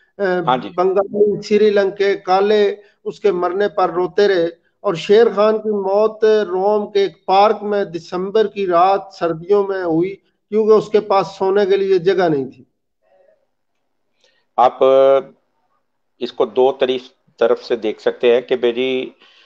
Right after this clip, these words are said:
Speaker 2: जगह का ऐसा है कि बेजी उसको कोई भी साथ में लेके जाता था ना, तो वो already किसी के, कोई उसको problem नहीं थी। वो जाता था, रहता था, दो दिन रहा है, फिर छोड़ दिया। वो अपनी मर्जी का मालिक था, शेर खान था।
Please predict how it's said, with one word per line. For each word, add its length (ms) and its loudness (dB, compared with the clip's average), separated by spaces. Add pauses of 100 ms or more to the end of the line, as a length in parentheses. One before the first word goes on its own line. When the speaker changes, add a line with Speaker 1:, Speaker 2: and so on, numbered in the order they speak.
(260)
Speaker 2:
जगह 440 2
का 180 0
ऐसा 220 2
है 100 2
कि 160 -4
बेजी 240 -6
उसको 580 -4 (220)
कोई 200 0
भी 140 -8
साथ 340 2
में 80 -6
लेके 240 -2
जाता 260 2
था 140 0
ना, 120 0
तो 180 -4
वो 540 -2 (120)
already 640 2 (180)
किसी 240 -12
के, 240 -4
कोई 580 -4
उसको 280 -4
problem 420 0
नहीं 140 -10
थी। 320 -18
वो 60 -4
जाता 340 2
था, 520 0 (100)
रहता 340 2
था, 180 2
दो 180 0
दिन 160 -4
रहा 200 4
है, 140 6
फिर 260 -6
छोड़ 220 2
दिया। 260 2 (580)
वो 520 6 (240)
अपनी 240 -2
मर्जी 260 -2
का 160 2
मालिक 300 0 (100)
था, 60 2
शेर 260 0
खान 300 -8
था। 220 -14